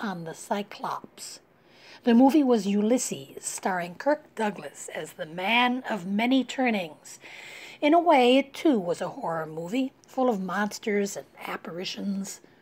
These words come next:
a witch who turned men into pigs, sea serpents, Anthony Quinn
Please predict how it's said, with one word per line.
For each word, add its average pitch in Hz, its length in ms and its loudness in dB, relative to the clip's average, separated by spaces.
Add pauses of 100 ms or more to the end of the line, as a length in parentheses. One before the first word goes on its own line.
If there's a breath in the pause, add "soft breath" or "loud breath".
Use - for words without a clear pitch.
(140)
a 156 60 -2 (180)
witch - 440 -4
who 185 100 -14
turned 196 380 -6
men 180 240 -6
into 170 240 -14
pigs, 208 580 -12 (240 soft breath)
sea - 260 4
serpents, - 720 -4 (500 loud breath)
Anthony 220 400 0
Quinn 214 500 -6